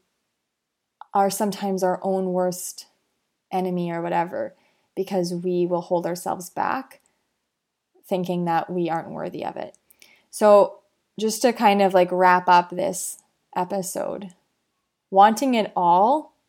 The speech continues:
doesn't mean you're better than someone who is still, like, let's just say, you know, you feel, like, really content with one area of your life. You're like, "Yes, I, this is exactly what I wanted. I've been pursuing this dream. I re-,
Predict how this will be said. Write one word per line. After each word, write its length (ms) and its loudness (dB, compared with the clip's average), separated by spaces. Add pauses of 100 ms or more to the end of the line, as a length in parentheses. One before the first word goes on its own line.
(1400)
doesn't 480 4
mean 720 -4 (1600)
you're 160 2
better 400 2
than 200 -2
someone 600 -6 (840)
who 120 0
is 220 0
still, 760 2
like, 160 -2
let's 180 -2
just 180 -6
say, 440 2
you 120 -4
know, 80 -2
you 160 -2
feel, 280 0
like, 200 -2
really 400 2
content 560 -8
with 140 -12
one 180 -6
area 320 -8
of 120 -10
your 140 -10
life. 360 -6
You're 100 -10
like, 200 -10
"Yes, 260 -6
I, 260 -8
this 200 -6
is 160 -4
exactly 500 -4
what 140 -2
I 100 0
wanted. 400 -4
I've 240 -4
been 140 -8
pursuing 520 -6
this 160 -6
dream. 420 -6
I 120 -10
re-, 140 -10